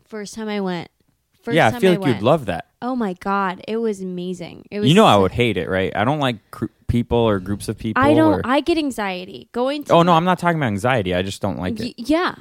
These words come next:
Speaker 1: I, b-,
Speaker 2: <laughs>
Speaker 1: okay, whatever. But I, I don't either. I don't either. And I didn't think I would like that. And, like,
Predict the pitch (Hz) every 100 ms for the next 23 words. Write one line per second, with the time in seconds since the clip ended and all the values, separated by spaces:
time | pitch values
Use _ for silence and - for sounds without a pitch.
0 | - 254 254 254 269 247 277 233 196 196
1 | 262 254 - - 277 262 381 - 285 381
2 | 381 302 403 480 403 208 - - 320 349
3 | 311 311 392 277 180 131 - 247 254 269
4 | 285 294 311 285 277 277 254 254 - 247
5 | 277 - 262 254 247 233